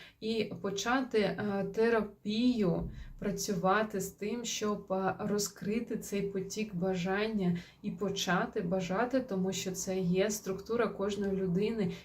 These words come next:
і це кордони кожної людини. А, і розширювати свої кордони важливо, а, таким, а, а, екологічним чином. Саме в терапії це, цього можна досягти,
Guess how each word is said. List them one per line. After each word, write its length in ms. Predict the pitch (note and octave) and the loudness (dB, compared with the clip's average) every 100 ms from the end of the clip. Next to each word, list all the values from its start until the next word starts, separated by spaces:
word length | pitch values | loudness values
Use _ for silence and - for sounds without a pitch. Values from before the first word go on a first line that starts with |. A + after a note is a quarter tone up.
| - | -12
і 40 | F#3+ | -6
це 200 | - D4 | -2 -2
кордони 720 | - G#3 F3 F3+ G#3 B3 A3 | 0 2 4 4 4 2 0
кожної 560 | - G3 G3+ G3 G3 | 0 0 0 0 0
людини. 560 | F#3+ F#3 F#3+ F#3+ F3 F3 - - - - - | 0 2 4 4 4 2 -6 -20 -20 -18 -6
А, 120 | G3 | -2
і 420 | G3 - A3 G3+ A3 G#3+ | -2 0 2 2 2 2
розширювати 920 | A3 - - A3+ G#3+ F#3+ F#3+ F3+ F#3 | 2 2 0 2 2 2 2 0 -2
свої 440 | - F#3+ F#3+ F#3+ | -2 0 0 0
кордони 580 | F#3+ F#3 F3 G#3+ A#3 G3+ | 0 -4 -2 0 0 2
важливо, 920 | F3 G3 F3+ F#3+ F#3+ A3 B3 G3 F3+ - - - | 2 2 0 0 0 2 4 4 4 0 -12 -6
а, 180 | G3 F#3 | -4 -2
таким, 540 | G3 - A#3 A3+ F#3+ | -4 -2 -2 0 2
а, 260 | F3+ E3+ F3 | 2 2 0
а, 360 | G3+ F#3+ F3 | -2 0 0
екологічним 920 | G#3 A3 G#3 F3+ G#3+ G#3+ - G3+ G3+ | -2 2 4 4 2 -2 -4 -2 -4
чином. 520 | - - G3 F3+ F3 F3 - | -4 -2 2 2 2 -2 -10
Саме 400 | - A3+ A3+ G#3 | -6 0 2 2
в 100 | F3 | -2
терапії 1000 | - G#3+ G3+ F3+ F3 G#3 B3+ C4+ F#3+ F3 - - | 0 2 4 2 2 0 2 2 2 0 -4 -12
це, 420 | - G#3 G#3 - - | -6 0 2 0 -4
цього 500 | - G#3 A#3 A#3 F#3 | -4 0 2 4 4
можна 460 | F3 F#3 F#3 G3+ | 4 4 0 -2
досягти, 880 | F#3 F3 F3 - G3 - - F#3 F3 | 0 0 0 -2 -4 -6 -4 -4 -4